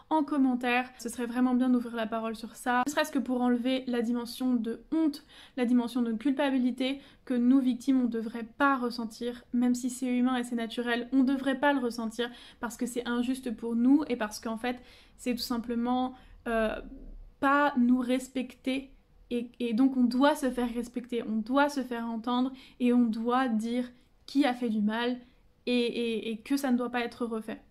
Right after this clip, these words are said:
Donc voilà, j'avais envie de vous raconter ça aujourd'hui. Euh, je sais que c'était un petit peu bizarre comme vidéo parce que, bah,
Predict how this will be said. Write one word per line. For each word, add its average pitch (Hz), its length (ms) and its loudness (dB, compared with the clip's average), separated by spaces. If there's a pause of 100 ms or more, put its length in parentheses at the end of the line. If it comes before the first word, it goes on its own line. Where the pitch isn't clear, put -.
Donc 320 180 2
voilà, 381 240 2
j'avais 302 200 2
envie 254 200 2
de 247 120 0
vous 233 160 -4
raconter 240 400 -4
ça 254 320 -2
aujourd'hui. 254 1000 0
Euh, 226 480 -2
je 226 260 -8
sais 277 160 -4
que 277 60 -10
c'était 240 180 -4
un 220 80 0
petit 226 160 -8
peu 233 100 -2
bizarre 240 420 -2
comme 226 180 -4
vidéo 226 420 -2
parce 226 300 -10
que, 240 240 0 (480)
bah, 220 640 2